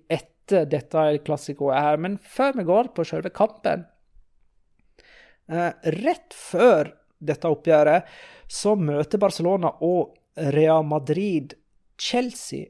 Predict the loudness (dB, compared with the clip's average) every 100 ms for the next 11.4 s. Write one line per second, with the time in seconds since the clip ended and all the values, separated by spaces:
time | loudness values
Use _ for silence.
0 | -8 -8 0 2 2 0 -6 -8 -6 -8
1 | -8 -16 _ -6 -4 -6 -8 -12 -18 -8
2 | -4 -4 -4 -8 -6 -4 -2 -4 -6 -10
3 | -12 -12 -16 -16 -12 -10 -8 -10 -8 -6
4 | -6 -8 -16 -20 -20 -6 0 0 0 -4
5 | -4 -8 _ _ -8 -8 -8 _ 0 2
6 | 2 0 -2 0 -4 -8 -14 -10 -10 -10
7 | -12 -4 -2 0 0 0 -4 -4 -4 -2
8 | -6 -4 -4 -2 0 0 -2 -8 -16 _
9 | _ _ _ -6 -2 0 2 0 0 2
10 | 6 6 2 -6 -10 _ -20 _ -6 -2
11 | 0 2 2 4